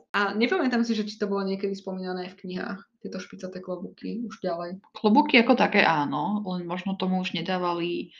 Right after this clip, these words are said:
Speaker 2: prívlastok, že špicaté.
Speaker 1: Iba to bolo, že vyhadzovali tie klobúky od radosti, nie? Keď, keď vyhrali
Speaker 2: No.
Speaker 1: alebo tak. Takže toto sa mi páčilo. A potom sa mi páčilo, ako sú napísané tie mená tých autorov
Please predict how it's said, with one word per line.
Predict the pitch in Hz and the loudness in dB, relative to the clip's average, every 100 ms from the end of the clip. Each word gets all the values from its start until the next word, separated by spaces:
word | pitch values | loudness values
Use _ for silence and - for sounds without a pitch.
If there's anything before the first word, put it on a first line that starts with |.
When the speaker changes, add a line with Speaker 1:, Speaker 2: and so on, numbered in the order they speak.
| - | -10
Speaker 2:
prívlastok, | - 180 185 185 - 156 | -6 -2 -2 -2 -8 -8
že | 170 165 160 165 165 | -6 -6 -6 -6 -8
špicaté. | - 165 160 - - - - 190 - | -10 -10 -8 -8 -8 -12 -12 -12 2
Speaker 1:
Iba | 226 220 | 6 6
to | 226 226 | 4 6
bolo, | 214 214 | 10 10
že | 214 | 10
vyhadzovali | 202 214 208 202 196 | 6 6 4 4 2
tie | 190 208 | 0 0
klobúky | 190 185 190 185 | -2 -2 -6 -6
od | 180 | -8
radosti, | 170 180 - - | -8 -10 -10 -10
nie? | - - | -8 -8
Keď, | - - _ - | -10 -12 _ -12
keď | 190 | -8
vyhrali | 190 185 196 240 | -6 -4 0 0
Speaker 2:
No. | - | 0
Speaker 1:
alebo | - - | -6 -8
tak. | - - _ - | -12 -14 _ -6
Takže | 196 220 | 2 6
toto | 220 208 | 6 6
sa | 208 | 6
mi | 214 | 4
páčilo. | 208 185 - 214 262 - _ _ _ _ _ _ _ | 4 0 0 0 0 -6 _ _ _ _ _ _ _
A | - 202 392 196 | 2 6 6 4
potom | 220 247 | 2 4
sa | 233 | 4
mi | 240 | 4
páčilo, | 226 208 233 | 2 0 2
ako | 208 196 220 | 2 0 -2
sú | 214 | -2
napísané | 202 196 233 220 208 | -2 0 -2 0 0
tie | 208 | 0
mená | 190 185 208 | -2 0 -2
tých | 208 - | -4 -6
autorov | - 185 190 180 170 190 | -6 -4 -4 -4 -6 -10